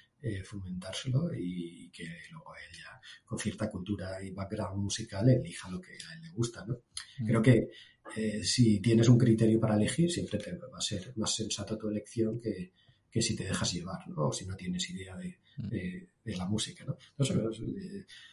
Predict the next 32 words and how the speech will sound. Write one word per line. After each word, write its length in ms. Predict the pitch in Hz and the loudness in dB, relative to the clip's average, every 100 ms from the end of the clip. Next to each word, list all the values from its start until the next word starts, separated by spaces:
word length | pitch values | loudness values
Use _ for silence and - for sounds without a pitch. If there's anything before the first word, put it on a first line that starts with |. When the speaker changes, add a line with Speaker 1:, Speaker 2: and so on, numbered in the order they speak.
| _ - | _ 8
Speaker 1:
yo 180 | 135 | 10
en 80 | 113 | 10
casa 340 | 117 117 127 123 | 8 8 8 8
tengo, 460 | 104 101 98 98 | 6 4 4 0
tengo 240 | 98 92 90 | -2 -4 -6
de 120 | 90 | -4
todo, 360 | 98 101 - _ | -2 -2 -4 _
básicamente, 720 | - - 127 87 104 127 143 - | -12 -10 -8 -8 -6 -4 -4 -8
eh, 220 | - - _ | -20 -20 _
en 80 | |
cuanto 240 | - 98 - | -20 -18 -16
a 60 | |
música. 480 | 98 - 123 156 - _ _ _ _ _ | -12 -4 -4 -4 -8 _ _ _ _ _
Tengo 280 | - 104 95 | 4 4 4
más 340 | 90 101 - - | 0 -2 -2 -2
de, 340 | 139 147 - - _ | -2 -2 -4 -20 _
algunas 500 | - - 127 110 87 | -4 0 0 2 2
cosas 200 | 104 98 | 0 0
tengo 160 | 101 98 | 0 4
mucho 280 | 110 110 101 | 4 4 2
más 180 | 98 | 0
que 120 | - 87 | -2 -4
de 180 | 90 | 2
otras, 480 | 127 127 127 165 - - - _ _ | 4 4 0 -2 -8 -18 -20 _ _
pero 180 | - - - | -6 -4 -2
básicamente 500 | 123 - 107 101 120 | 0 2 2 4 6
intento 340 | 113 90 90 | 6 2 -6
también 240 | - 87 101 | -10 -10 -4
tener 280 | 117 95 98 | -4 -4 -8
de 100 | - | -8
todo 320 | - 165 147 | -4 0 2
y, 300 | - - | 2 -2